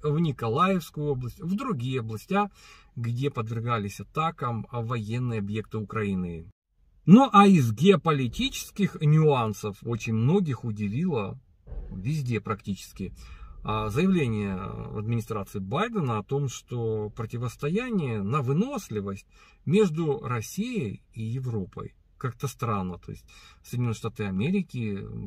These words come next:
почему-то не назвались, э, в этих, а, противостояниях на выносливость. Но касаемо, опять же, выносливости, я думаю, тоже многим прекрасно все понятно. Особенно,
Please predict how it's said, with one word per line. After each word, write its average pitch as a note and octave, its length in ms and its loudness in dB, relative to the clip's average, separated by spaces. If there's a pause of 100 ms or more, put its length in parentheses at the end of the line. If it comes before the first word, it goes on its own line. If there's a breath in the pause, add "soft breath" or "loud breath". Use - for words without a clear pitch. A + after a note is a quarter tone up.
почему-то A2+ 340 -6
не B2 80 2
назвались, C3+ 720 -2
э, G2 100 -10
в G2+ 560 -6
этих, G2 380 -8 (640 loud breath)
а, G2 100 -10
противостояниях A2 840 -4
на A#2 120 2
выносливость. A2 800 0
Но C3 360 -2
касаемо, A#2 500 -2
опять A2 220 -4
же, A2 100 -4
выносливости, A#2 720 -2
я G#2+ 180 -6
думаю, B2 380 -2
тоже B2 440 -4 (320 soft breath)
многим F3+ 600 2
прекрасно C#3 560 0
все A#2+ 180 -6
понятно. G#2 520 -4
Особенно, C#3 580 -4